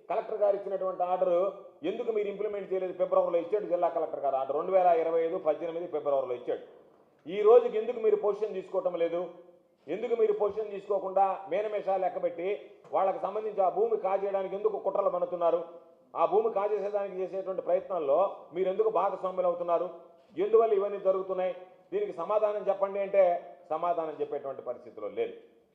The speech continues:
ఇది అత్యంత దురదృష్టకరం, దౌర్భాగ్యం. భూములకు సంబంధించినటువంటి దాంట్లో ప్రభుత్వ భూములు, దేవాలయ భూములు, దీంతో పాటు రైతులకు సంబంధించినటువంటి భూములు. పిడతాపోలూరు దగ్గర జంగాల కంటకులో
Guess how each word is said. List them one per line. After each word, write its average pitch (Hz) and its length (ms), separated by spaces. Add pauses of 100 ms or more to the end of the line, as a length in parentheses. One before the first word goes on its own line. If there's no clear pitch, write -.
(120)
ఇది 120 140
అత్యంత 160 480
దురదృష్టకరం, 160 920 (360)
దౌర్భాగ్యం. 170 720 (420)
భూములకు 185 440
సంబంధించినటువంటి 170 680
దాంట్లో 160 540 (280)
ప్రభుత్వ 160 360
భూములు, 202 380 (500)
దేవాలయ 190 480
భూములు, 202 340 (380)
దీంతో 233 300
పాటు 226 580
రైతులకు 214 400
సంబంధించినటువంటి 165 680
భూములు. 120 260
పిడతాపోలూరు 196 680
దగ్గర 180 280
జంగాల 180 420
కంటకులో 160 680